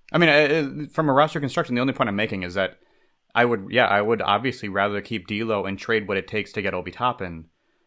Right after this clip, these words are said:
than trade D'Lo for Tobias Harris. I agree with you there. If I have to trade D'Lo for one of the two of them,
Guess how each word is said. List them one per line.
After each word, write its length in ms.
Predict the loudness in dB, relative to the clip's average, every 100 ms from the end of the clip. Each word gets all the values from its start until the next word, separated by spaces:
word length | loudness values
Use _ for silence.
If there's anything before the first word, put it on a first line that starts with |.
| _ _
than 160 | -4 -2
trade 300 | -2 -4 -4
D'Lo 280 | -4 -4 -4
for 140 | -6
Tobias 380 | -10 -8 -10 -8
Harris. 420 | -6 -6 -8 -10 -4
I 60 |
agree 260 | -2 -2 -4
with 180 | -4 -8
you 100 | -8
there. 440 | -4 -2 -4 -10 _ _ _ -12
If 140 | 2
I 80 | 4
have 120 | 4
to 60 | 0
trade 280 | -2 -2 -2
D'Lo 320 | -2 0 0
for 200 | -2 -4
one 340 | 0 0 0
of 120 | -4 -6
the 80 | -8
two 220 | -4 -4
of 120 | -4
them, 240 | -8 -10